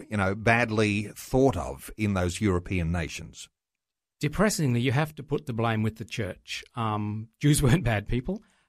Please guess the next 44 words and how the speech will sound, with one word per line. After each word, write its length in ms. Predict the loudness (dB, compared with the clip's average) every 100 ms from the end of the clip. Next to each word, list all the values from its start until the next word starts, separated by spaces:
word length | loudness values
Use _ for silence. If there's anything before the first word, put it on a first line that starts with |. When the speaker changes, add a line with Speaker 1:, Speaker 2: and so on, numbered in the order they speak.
| _ _ _ -2
Speaker 2:
What 180 | 2 2
had 80 | 2
happened 340 | 0 2 2
was, 220 | 2 0
from 240 | -2 0 2
the 80 |
second 340 | 2 -2 -2 0
century 340 | 0 0 2
onwards, 680 | 2 2 0 -4 -8 -10 -10 _ _ _ -8
the 60 | -2
church 340 | 2 2 4
saw 140 | 4 4
the 80 |
Jews 560 | 2 2 2 0 -6 -8 _ _ _ _ _ _ _ _
as 180 | -4 0
natural 340 | 2 0 -2 -2
competitors. 640 | 0 2 2 0 -2 -6 0
You 100 | 0
know, 60 |
the, 80 | 0
the 140 | -2
church 300 | 2 2 2
was 100 | -2
saying, 280 | -2 0 2
"The 80 | 2
Jewish 300 | 2 0 0
scriptures 480 | -4 -6 -4 -2 2
are 100 | 2
ours, 240 | 2 -2
the 80 | -4
Jewish 280 | -4 -2 -4
God 280 | 0 0 0
is 120 | -2
ours, 240 | -2 -4
the 60 | -4
Jewish 280 | -2 0 -2
Messiah 500 | -2 0 0 0 -2
is 140 | -4
ours." 500 | -6 -8 -10 -8 -10 _ _ _ _ _ _ _ -2
And 120 | 0
people 200 | 2 0
are 20 |
saying, 240 | 0 2 4
"Well, 220 | 2